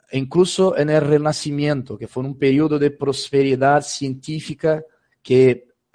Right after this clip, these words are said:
eh, que muchos historiadores defienden que fue el origen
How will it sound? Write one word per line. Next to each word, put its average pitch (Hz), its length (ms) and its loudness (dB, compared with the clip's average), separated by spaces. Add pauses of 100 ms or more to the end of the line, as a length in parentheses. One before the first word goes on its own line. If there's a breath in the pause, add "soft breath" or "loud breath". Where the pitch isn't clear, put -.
(140)
eh, 113 760 -2
que 113 100 -8
muchos 131 480 -6
historiadores 131 800 0
defienden 135 420 -6
que 135 80 -8
fue 131 420 -2
el 127 160 -2
origen 156 680 0